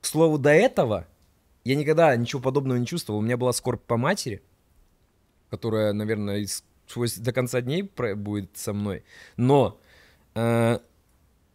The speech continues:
это не было вот такие ощущения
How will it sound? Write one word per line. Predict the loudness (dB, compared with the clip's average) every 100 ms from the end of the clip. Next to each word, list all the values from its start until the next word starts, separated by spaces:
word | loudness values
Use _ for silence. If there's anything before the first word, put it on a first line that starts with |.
| _ _ _ _ _ _ _ _ _ _
это | -2 2 4
не | 4
было | 2 2 2
вот | -2
такие | -6 -2 0
ощущения | 0 0 -6 0 0 0